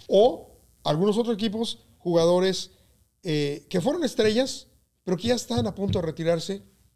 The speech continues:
Caso de Chicharito, no Vela, yo creo que Vela llegó en un, en un momento. Chicharito, Zlatan es una cosa aparte, él ni lo vamos a mencionar.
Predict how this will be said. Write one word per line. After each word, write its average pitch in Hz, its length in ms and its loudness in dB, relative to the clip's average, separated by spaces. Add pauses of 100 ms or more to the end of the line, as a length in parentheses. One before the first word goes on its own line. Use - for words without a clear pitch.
(260)
Caso 156 240 -4
de 143 40 -6
Chicharito, 180 720 -2 (180)
no 196 160 2
Vela, 202 220 2
yo 160 160 -2
creo 175 140 -4
que 175 60 -2
Vela 175 160 2
llegó 156 200 -2
en 156 100 -2
un, 151 240 -6 (340)
en 165 60 -8
un 151 60 -2
momento. 143 420 -2 (240)
Chicharito, 180 680 0 (640)
Zlatan 165 440 -4
es 147 80 -8
una 160 180 -6
cosa 139 200 -8
aparte, 127 340 -8
él 127 440 -10
ni 131 80 -4
lo 135 100 2
vamos 143 180 0
a - 20 -6
mencionar. 127 380 -6